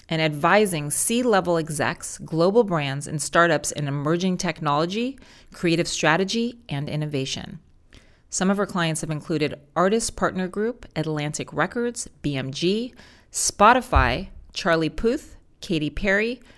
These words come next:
Management three sixty, Wonderman, L'Oreal, and more. I am equally excited to introduce our co-host today, Asia Grammer. Asia is a Los Angeles-based pop and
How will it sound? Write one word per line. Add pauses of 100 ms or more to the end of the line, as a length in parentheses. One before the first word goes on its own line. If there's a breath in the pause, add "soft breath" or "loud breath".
(200 soft breath)
Management
three
sixty, (320 soft breath)
Wonderman, (160)
L'Oreal,
and
more. (380)
I
am
equally
excited
to
introduce
our
co-host
today, (220)
Asia
Grammer. (220)
Asia
is
a
Los
Angeles-based
pop
and